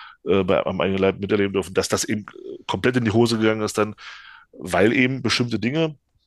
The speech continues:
er erklärt das in meiner Meinung auch sehr plausibel. Er sagt dann auch, das klingt jetzt vielleicht ein bisschen blöd, aber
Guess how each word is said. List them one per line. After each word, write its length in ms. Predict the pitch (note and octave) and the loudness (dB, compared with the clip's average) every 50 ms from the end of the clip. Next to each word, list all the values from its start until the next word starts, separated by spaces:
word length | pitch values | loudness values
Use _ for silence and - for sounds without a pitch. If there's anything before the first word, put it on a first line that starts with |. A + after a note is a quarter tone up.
| _ _ _ _ _ _ _ _ _ _ _ | _ _ _ _ _ _ _ _ _ _ _
er 140 | - A2+ G#2 | 0 2 4
erklärt 340 | G#2 G#2 - - G#2+ A2 - | 4 2 2 2 2 2 2
das 100 | E3 C3+ | 2 -2
in 80 | C#3 A2 | 0 0
meiner 120 | G#2 A#2 | 0 0
Meinung 140 | C#3 B2 F2+ | 0 -2 -4
auch 60 | F#2+ | -2
sehr 120 | F2+ G#2 A2+ | -2 -2 -2
plausibel. 500 | - - G2+ G2 F2 G#2+ F3+ G#3 - A#2+ | -2 -2 -4 -4 -2 -4 -2 0 2 0
Er 60 | F#2+ | 2
sagt 200 | F2 G#2 G#2 - | 0 0 -4 -2
dann 80 | E2 D2 | -2 0
auch, 220 | G2 B2 - - _ _ _ _ _ _ | 0 0 0 -4 _ _ _ _ _ _
das 180 | _ - - - | _ -8 -8 -6
klingt 160 | - - B2 - | -6 -6 -2 -2
jetzt 120 | C#3+ - | -2 -2
vielleicht 260 | - A2 A2+ A2+ - | 0 0 0 0 -2
ein 60 | A2+ | -6
bisschen 220 | G#2+ G2+ - G#2 F2 | -8 -8 -8 -6 -4
blöd, 260 | F#2 G2+ B2+ E3 - | 0 0 0 2 2
aber 180 | B2+ A#2+ A2+ | 2 0 0